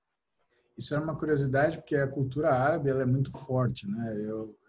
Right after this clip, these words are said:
em dois mil e doze, eu fui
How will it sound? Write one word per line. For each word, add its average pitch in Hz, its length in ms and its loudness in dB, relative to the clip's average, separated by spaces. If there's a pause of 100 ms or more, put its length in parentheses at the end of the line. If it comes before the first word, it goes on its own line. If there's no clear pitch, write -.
em 131 180 2
dois 131 260 4
mil 151 260 2
e 147 200 4 (400)
doze, 123 840 0
eu 110 100 -6
fui 123 1160 0